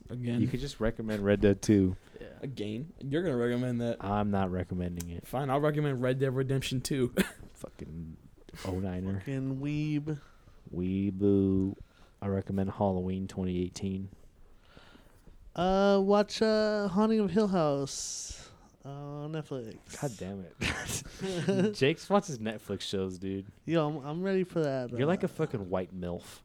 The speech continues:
Speaker 2: <laughs>
Speaker 4: Eddie
Speaker 2: Or
Speaker 4: just
Speaker 2: just
Speaker 4: admitted to wanting to fuck me, everybody, just so you know.
Speaker 2: Nah, dude.
Speaker 4: A white milf. Let's see, a white mother I'd like to fuck. That's what Eddie just told me I
Speaker 2: Well,
Speaker 4: was.
Speaker 2: everybody has a milf.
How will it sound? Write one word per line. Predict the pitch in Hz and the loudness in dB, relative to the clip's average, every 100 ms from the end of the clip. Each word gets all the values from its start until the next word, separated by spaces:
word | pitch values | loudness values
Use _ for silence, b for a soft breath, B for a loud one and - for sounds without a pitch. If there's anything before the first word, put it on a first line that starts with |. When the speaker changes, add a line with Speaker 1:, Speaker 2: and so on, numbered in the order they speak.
| _ _ | _ _
Speaker 2:
<laughs> | - - - 185 - 120 - - | -6 -6 -2 -4 -4 -8 -8 -2
Speaker 4:
Eddie | 170 156 - 175 131 - 170 190 - | 0 2 4 6 6 2 -2 -2 4
Speaker 2:
Or | 175 196 | 12 12
Speaker 4:
just | 220 | 12
Speaker 2:
just | 226 226 | 12 12
Speaker 4:
admitted | 196 190 190 | 12 12 12
to | 185 | 12
wanting | 175 156 | 12 10
to | |
fuck | 143 147 143 | 6 2 2
me, | 135 | -2
everybody, | 131 131 127 131 | -2 0 0 0
just | 143 147 | -2 -2
so | 170 | 0
you | 151 | 0
know. | 147 147 170 175 _ 95 | 0 -2 -6 -10 _ -8
Speaker 2:
Nah, | 95 92 | -6 -6
dude. | 87 87 87 101 _ _ | -6 -8 -10 -14 _ _
Speaker 4:
A | 151 143 | -2 2
white | 139 147 151 127 | 4 4 4 2
milf. | 151 143 131 - | 6 6 6 2
Let's | 147 - | 0 2
see, | 139 | 2
a | 123 | 4
white | 131 139 156 151 | 4 4 2 2
mother | 139 139 139 | 4 4 4
I'd | 127 131 | 4 2
like | 131 127 | 0 -2
to | - | -4
fuck. | - 143 120 117 | -2 0 0 0
That's | 131 - | -2 0
what | 120 | 2
Eddie | 135 131 | 4 4
just | 120 135 - | 4 2 4
told | 131 131 | 2 2
me | 123 | 2
I | 120 | 4
Speaker 2:
Well, | 120 | 6
Speaker 4:
was. | |
Speaker 2:
everybody | 151 165 131 | 6 6 4
has | 110 107 95 | 2 0 -2
a | |
milf. | 90 | -6